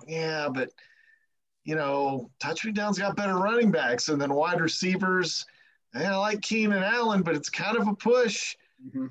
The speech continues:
Speaker 1: Um, Marquise Brown, I think, is, is not good. Uh, he, it's, I don't know. I just don't, I don't really like, I don't like the Baltimore Ravens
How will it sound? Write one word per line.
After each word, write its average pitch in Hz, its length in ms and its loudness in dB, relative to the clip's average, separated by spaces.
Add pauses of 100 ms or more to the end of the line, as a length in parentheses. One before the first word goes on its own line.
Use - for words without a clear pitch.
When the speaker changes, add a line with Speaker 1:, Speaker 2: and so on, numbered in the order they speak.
Speaker 1:
Um, 165 560 2 (240)
Marquise 214 560 0
Brown, 180 460 0
I 156 80 0
think, 156 320 -2
is, 139 340 -2
is 131 240 -4
not 139 480 -2
good. 135 540 -2 (200)
Uh, 113 760 -4 (200)
he, 143 300 -10
it's, - 400 -6
I 233 80 0
don't 160 140 2
know. 127 120 0
I 160 120 2
just 196 180 0
don't, 180 260 0
I 180 40 -2
don't 185 120 0
really 170 200 4
like, 147 260 2 (220)
I 156 60 0
don't 165 180 2
like 156 280 0
the 135 100 -4 (200)
Baltimore 135 460 2
Ravens 123 580 0